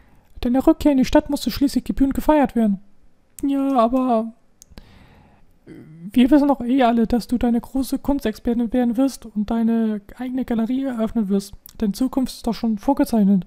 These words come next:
also genieß die Zeit jetzt. Ich wünschte, davon wäre ich genauso überzeugt wie du.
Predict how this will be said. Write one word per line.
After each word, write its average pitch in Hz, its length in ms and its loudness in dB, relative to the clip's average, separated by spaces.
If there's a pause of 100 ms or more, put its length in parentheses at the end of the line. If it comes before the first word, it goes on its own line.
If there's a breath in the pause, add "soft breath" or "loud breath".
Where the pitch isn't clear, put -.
also 269 180 -2
genieß 294 220 2
die 277 120 6
Zeit - 260 0
jetzt. - 300 -4 (880 soft breath)
Ich 180 200 0
wünschte, 269 360 2
davon 254 340 2
wäre 254 120 6
ich 202 80 0
genauso 240 300 0
überzeugt 226 380 0
wie 220 60 -4
du. 254 240 0